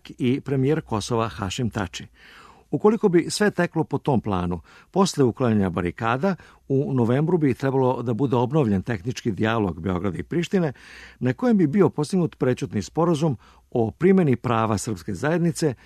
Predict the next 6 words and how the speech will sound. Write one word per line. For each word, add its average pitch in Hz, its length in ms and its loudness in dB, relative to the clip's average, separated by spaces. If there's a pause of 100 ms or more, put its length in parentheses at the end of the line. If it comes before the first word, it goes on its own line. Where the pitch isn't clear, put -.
(180)
kako 170 280 -4
je 143 100 0
to 160 120 2
predviđeno 120 640 0
Ahtisarijevim 101 840 -4
planom. 101 360 -10